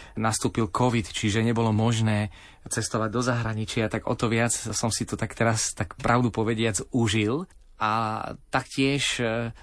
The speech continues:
myslím si, že nič nie je náhodné aj v tom historickom výskume. Osobitne si myslím, že pri bádaní a pri hľadaní pravdy je veľmi dôležitá intuícia. E, zažíval som neraz také impulzy aj teraz počas tohto pobytu,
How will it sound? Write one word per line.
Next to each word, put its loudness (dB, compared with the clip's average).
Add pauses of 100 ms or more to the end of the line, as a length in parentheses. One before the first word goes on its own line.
(160)
myslím 0
si, 0
že 0
nič 0
nie 2
je 2
náhodné -2
aj -4
v -16
tom 0
historickom -2
výskume. -2
Osobitne 0
si 0
myslím, 0
že 0 (240)
pri 0 (240)
bádaní 0
a -2
pri 0
hľadaní 2
pravdy 0
je 2
veľmi 4
dôležitá -2
intuícia. -2
E, -6 (840)
zažíval 4
som 0
neraz 0
také -4
impulzy 2
aj -2
teraz -2
počas -6
tohto -2
pobytu, 0